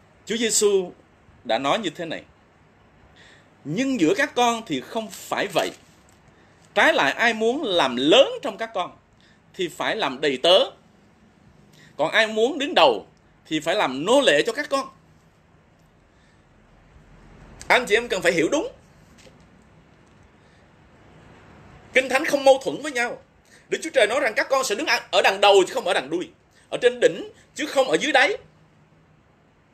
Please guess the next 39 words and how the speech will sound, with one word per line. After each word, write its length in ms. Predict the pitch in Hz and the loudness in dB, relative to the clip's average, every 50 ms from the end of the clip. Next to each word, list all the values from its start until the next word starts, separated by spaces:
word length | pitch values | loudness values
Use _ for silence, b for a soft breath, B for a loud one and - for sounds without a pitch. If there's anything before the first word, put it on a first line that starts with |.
| _ _ _ _ _ _ _ _ _ _ _ _ _ _ _ _ _ _ _ _ _ _ _ _ _ | _ _ _ _ _ _ _ _ _ _ _ _ _ _ _ _ _ _ _ _ _ _ _ _ _
Và 120 | - 127 131 | 2 4 4
ở 60 | 160 | 6
đây 200 | 175 175 170 160 | 6 6 4 4
thì 160 | 165 147 120 - | 2 -4 -10 -10
Chúa 140 | 147 147 165 | -6 -6 -4
lại 120 | 151 117 | -4 -4
nói 180 | 123 135 143 165 | -6 -8 -10 -10
rằng 160 | 147 117 117 - _ _ _ _ _ _ _ _ _ _ _ _ _ _ _ _ _ _ _ | -10 -12 -16 -18 _ _ _ _ _ _ _ _ _ _ _ _ _ _ _ _ _ _ _
nếu 200 | 110 113 127 165 | -10 -8 -6 -6
mà 120 | - 139 - | -6 -8 -8
chúng 160 | - 170 180 | -8 -10 -6
ta 140 | 160 151 151 | -4 -4 -4
muốn 240 | 151 151 156 190 196 | -2 -4 -8 -8 -4
trở 120 | - - | -4 -4
nên 140 | - 156 151 | -4 -4 -6
một 100 | 135 110 | -8 -8
người 160 | 120 127 120 | -6 -8 -8
phục 220 | 113 - 120 110 - | -8 -8 -12 -10 -10
vụ 120 | 101 107 123 | -10 -12 -10
Chúa 120 | - 147 - - - - | -10 -10 -10 -10 -10 -10
thật, 240 | 120 101 - - | -8 -8 -8 -12
muốn 320 | 107 117 127 143 160 180 180 - | -14 -12 -12 -10 -10 -12 -8 -4
trở 160 | - 110 131 | -2 -2 -2
nên 200 | 165 160 156 156 | -2 -2 -4 -4
một 120 | 135 107 - | -6 -10 -12
cái 100 | 160 165 | -8 -6
người 100 | 131 113 | -6 -6
đứng 260 | 120 143 185 185 143 | -6 -8 -10 -4 0
đầu, 200 | 127 120 123 117 | 2 2 2 2
một 80 | 113 113 | 0 -2
người 100 | 117 - | -6 -4
lãnh 200 | 104 127 190 180 | -4 -6 -2 -2
đạo, 340 | 139 117 98 107 123 120 B B B B B | -2 -2 0 -2 -4 -6 B B B B B
thì 80 | 135 127 | -10 -8
chúng 180 | - 196 - | -8 -8 -4
ta 120 | - 180 156 | -2 -2 0
phải 140 | - 139 | 0 -2
trở 160 | 135 - - 175 | -2 0 -4 0
nên 280 | 180 175 165 170 165 | 0 0 0 0 -4